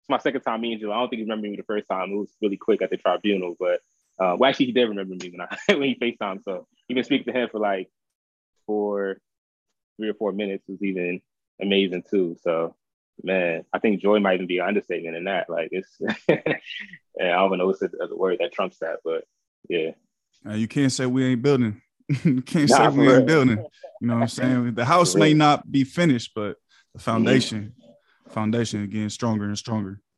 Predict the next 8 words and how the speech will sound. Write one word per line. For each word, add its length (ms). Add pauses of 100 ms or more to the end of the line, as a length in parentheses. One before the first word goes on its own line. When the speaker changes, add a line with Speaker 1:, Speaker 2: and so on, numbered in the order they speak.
(200)
Speaker 2:
Inshallah. 320
Speaker 1:
A 100
thousand 200
percent. 240 (280)
Inshallah. 500 (2750)
Speaker 2:
How 80
about 240
you? 140